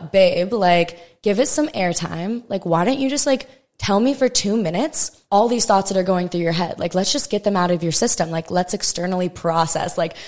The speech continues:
just tell me what you're thinking. We don't have to keep saying, like, 'Stop, go away.'" No.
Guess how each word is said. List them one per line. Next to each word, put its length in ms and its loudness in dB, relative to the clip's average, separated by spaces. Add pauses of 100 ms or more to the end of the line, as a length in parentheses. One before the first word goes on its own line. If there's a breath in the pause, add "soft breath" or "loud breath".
(140 loud breath)
just 200 0
tell 180 4
me 120 2
what 140 -2
you're 120 -4
thinking. 340 -4
We 100 -2
don't 200 -2
have 160 -4
to 100 -4
keep 300 -8
saying, 340 -2
like, 180 -12
'Stop, 640 -2
go 160 -2
away.'" 360 -6
No. 180 -8